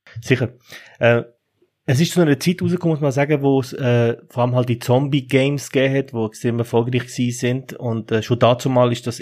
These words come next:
einer von der letzten Zombie-Games gewesen. Und es hat mich überhaupt, also hat mich am Anfang überhaupt absolut kalt gelassen.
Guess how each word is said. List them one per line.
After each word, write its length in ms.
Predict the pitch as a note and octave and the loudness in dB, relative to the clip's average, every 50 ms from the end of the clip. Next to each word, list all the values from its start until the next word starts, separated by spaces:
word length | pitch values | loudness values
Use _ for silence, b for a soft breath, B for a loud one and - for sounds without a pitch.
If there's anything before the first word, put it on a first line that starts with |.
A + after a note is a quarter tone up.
| - - | -16 -8
einer 240 | - B2 A#2 A#2 A2+ | -2 0 0 0 2
von 100 | - B2+ | -2 -2
der 120 | G#2+ A#2 G#2+ | -2 0 2
letzten 480 | G#2+ A#2+ - - - - - C3 B2 | 2 0 0 0 -4 -4 -4 -6 -2
Zombie-Games 800 | - B2+ A#2+ B2 B2 A#2 - - B2 A#2+ B2 C3 C3 B2+ - - | 0 0 2 2 0 -2 0 0 2 2 2 0 -2 -4 -10 -14
gewesen. 400 | - - - B2 B2 B2+ C3 B2+ | -14 -4 0 2 4 4 4 4
Und 100 | A#2 G#2+ | 2 0
es 80 | - - | -2 -4
hat 60 | G#2+ | -4
mich 100 | G#2+ G#2+ | -4 -4
überhaupt, 560 | - A2 F#2+ F#2+ A2 A2+ A2 - - _ - | -6 -8 -6 -4 -4 -4 -4 -6 -16 _ -16
also 500 | F3 - - A#2+ - - - - A2+ G2+ | -16 -10 -8 -8 -10 -8 -8 -8 -6 -6
hat 100 | G#2+ G2+ | -6 -6
mich 200 | G#2+ G#2+ - - | -6 -10 -10 -10
am 140 | - A2+ G#2+ | -8 -4 -2
Anfang 320 | G#2+ G#2+ G#2+ - A2 A2 | -2 -2 -2 -2 -6 -6
überhaupt 400 | A2 G#2 G#2+ G#2 G#2+ - - _ | -4 -4 -4 -4 -4 -6 -6 _
absolut 340 | A#2+ A#2 - - - A#2 A2+ | -6 -6 -6 -4 -6 -6 -6
kalt 320 | - - A2 A2 B2 - - | -2 0 0 0 0 -2 -4
gelassen. 300 | B2+ B2 B2+ C3 B2 | -2 -2 -2 -2 -6